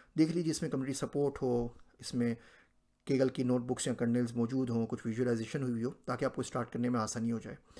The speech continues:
सबसे पहले जो अच्छी नोटबुक लगती है उसे कॉपी पेस्ट करें और वहाँ से काम करना शुरू करें। और अब आप देखें उसको आप कैसे इम्प्रूव कर सकते हैं। इसके बहुत सारे फ़ायदे हैं।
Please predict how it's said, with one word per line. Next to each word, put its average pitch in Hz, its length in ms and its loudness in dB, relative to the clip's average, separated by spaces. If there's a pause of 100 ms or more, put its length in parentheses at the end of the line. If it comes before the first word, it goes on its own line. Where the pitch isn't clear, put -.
(260)
सबसे 160 300 0
पहले 156 220 -2
जो - 220 -4
अच्छी 123 200 -4
नोटबुक 131 300 -4
लगती 123 240 0
है 131 40 2
उसे 127 140 -2
कॉपी 131 240 -4
पेस्ट 135 260 -6
करें 220 200 -10 (380)
और 139 80 0
वहाँ 135 200 2
से 139 100 -2
काम 123 180 2
करना 123 220 0
शुरू 127 220 -2
करें। 127 280 -4 (100)
और 147 80 0
अब 143 100 6
आप 139 100 2
देखें 127 300 -2 (380)
उसको 151 200 2
आप 143 100 2
कैसे 139 220 0
इम्प्रूव - 340 0
कर 117 60 2
सकते - 320 -14
हैं। - 80 -14 (1080)
इसके - 180 4
बहुत 156 200 2
सारे 151 160 6
फ़ायदे 123 280 0
हैं। 165 140 -6